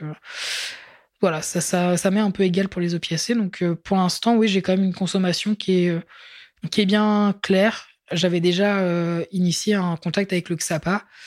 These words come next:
pour, euh, que je puisse, euh, les contacter et avoir un, un suivi avec eux, avec un addictologue, euh,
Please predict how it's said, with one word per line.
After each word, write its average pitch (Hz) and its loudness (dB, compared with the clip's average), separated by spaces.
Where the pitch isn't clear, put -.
pour, 202 2
euh, 175 0
que - -8
je 175 0
puisse, 202 -2
euh, 165 0
les 160 -2
contacter 175 -2
et 180 2
avoir 165 0
un, 165 -4
un 190 4
suivi 190 0
avec 170 0
eux, 196 2
avec 165 0
un 165 0
addictologue, 165 -2
euh, 160 -2